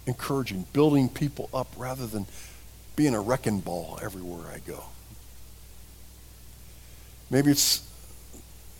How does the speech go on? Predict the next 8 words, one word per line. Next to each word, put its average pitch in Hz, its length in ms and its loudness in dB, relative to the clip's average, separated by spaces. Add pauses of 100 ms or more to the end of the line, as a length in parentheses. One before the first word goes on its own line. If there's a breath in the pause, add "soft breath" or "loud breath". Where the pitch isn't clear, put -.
(720)
there's - 160 -2
forgiveness 107 640 -2
that's 90 260 -6
required 82 500 -8
someplace. - 840 -6 (2500 loud breath)
Not, 156 240 2
not 175 180 4
deserved, 101 540 0